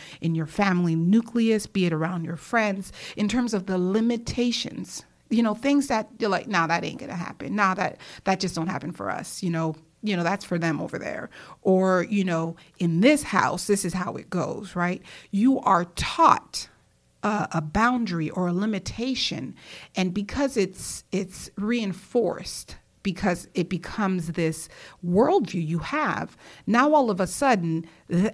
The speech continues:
anything that falls beyond that boundary is something to be scared of, because it's never been anything presented to you as something that is attainable or possible or your right.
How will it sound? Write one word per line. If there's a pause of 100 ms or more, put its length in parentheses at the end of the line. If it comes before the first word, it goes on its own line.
anything
that
falls
beyond
that
boundary (100)
is
something
to
be
scared
of, (400)
because (280)
it's
never
been (320)
anything
presented
to
you
as
something
that
is
attainable
or
possible (320)
or
your
right.